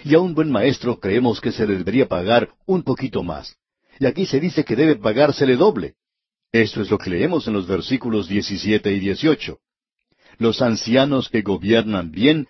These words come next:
sean tenidos por dignos de doble honor, mayormente los que trabajan en predicar y enseñar.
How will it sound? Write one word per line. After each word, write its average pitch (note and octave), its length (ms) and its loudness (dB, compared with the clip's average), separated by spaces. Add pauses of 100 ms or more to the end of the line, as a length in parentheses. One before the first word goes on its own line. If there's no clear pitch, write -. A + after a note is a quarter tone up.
(280)
sean D#3+ 320 0
tenidos C#3 440 0
por F#2 240 -2
dignos C3 380 0
de G2 120 2
doble D#3 380 2
honor, D3 400 0 (240)
mayormente B2+ 760 2
los A#2+ 180 -2
que A2 100 -2
trabajan A#2+ 560 -2
en G2+ 100 -2
predicar A2+ 540 0
y D3+ 100 0
enseñar. C#3 540 0